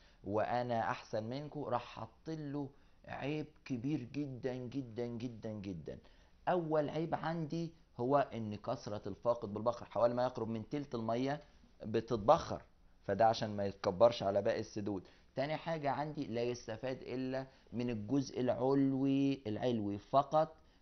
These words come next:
من مياه بسبب ارتفاع أرض الجزيرة. أنت ليك أهمية بس ليك عيوب،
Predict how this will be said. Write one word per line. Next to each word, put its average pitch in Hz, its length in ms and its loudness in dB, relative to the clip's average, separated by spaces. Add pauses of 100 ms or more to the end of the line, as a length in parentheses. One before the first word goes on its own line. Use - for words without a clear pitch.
من 123 200 2
مياه 131 180 2
بسبب 110 420 0
ارتفاع 104 600 2
أرض 110 180 2 (220)
الجزيرة. 92 480 -4 (280)
أنت 107 160 0
ليك 123 220 2
أهمية 135 560 0 (1080)
بس 95 260 -10
ليك 95 420 -6 (560)
عيوب، 90 260 -2